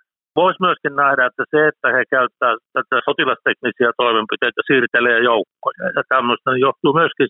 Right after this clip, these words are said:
siitä, että heidän diplomaattiset kanavansa on ihan, niin, umpikujassa, niitä ei ole ollut. Että tavallaan heillä ei ole ollut niitä keinoja, jotka ei, ehkä joskus oli ja oli Neuvostoliiton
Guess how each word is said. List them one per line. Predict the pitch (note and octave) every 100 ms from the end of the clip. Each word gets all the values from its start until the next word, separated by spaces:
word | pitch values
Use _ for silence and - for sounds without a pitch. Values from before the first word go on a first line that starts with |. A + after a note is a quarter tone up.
| C3
siitä, | A#2 - A#2
että | - A#2
heidän | B2 A2+ C#3
diplomaattiset | B2 B2 A2+ G#2+ - A2 - B2
kanavansa | A2 G#2 G#2+ G#2+ - A2
on | G#2+ G#2+
ihan, | G#2+
niin, | G2+ - A2+
umpikujassa, | G#2+ - - - - - A2+
niitä | A2 - G#2
ei | G#2
ole | G#2+ A2
ollut. | F#2+ G#2 _ _ _ - - - - - A#2+
Että | -
tavallaan | A#2+ A#2+ A#2 A#2 - -
heillä | C3 B2 B2+
ei | C3
ole | A2+
ollut | G#2+ G2 - _ _ _ _ _ _ -
niitä | C3 A#2+ -
keinoja, | A2 G#2+ G#2 G#2 G2+
jotka | F#2+ - G#2 - B2+
ei, | A2+ _ _ _ _ _ A2
ehkä | - A#2+
joskus | A#2 - C#3+
oli | D3+ C3+
ja | A#2+
oli | A2 A2+
Neuvostoliiton | G#2+ G2 G#2+ - - - A2+